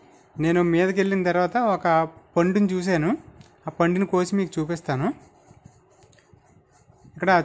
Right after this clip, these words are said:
చూడండి ఫ్రెండ్స్, ఇది చెట్టునే ముగ్గిన పండు అనమాట. మనకి ఇలాంటి రేర్గా దొరుకుతాయి. ఇంతవరకు ముగ్గేంతవరకు అయితే ఉంచో, కాకులు పిచ్చుకలు తినేస్తాయి.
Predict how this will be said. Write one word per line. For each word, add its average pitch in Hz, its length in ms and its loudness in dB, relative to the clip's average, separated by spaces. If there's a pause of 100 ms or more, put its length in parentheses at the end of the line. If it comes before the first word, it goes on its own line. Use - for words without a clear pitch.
చూడండి 202 180 0
ఫ్రెండ్స్, 214 260 -2
ఇది 170 500 0 (200)
చెట్టునే 226 340 2
ముగ్గిన 214 320 0
పండు 185 320 2
అనమాట. 139 320 -2
మనకి 180 400 -2
ఇలాంటి 180 320 2
రేర్గా 180 460 2
దొరుకుతాయి. 165 640 0 (760)
ఇంతవరకు 170 640 0
ముగ్గేంతవరకు 185 680 0
అయితే 185 180 0
ఉంచో, 165 760 0 (300)
కాకులు 175 580 0 (100)
పిచ్చుకలు 170 320 -2
తినేస్తాయి. 170 680 -2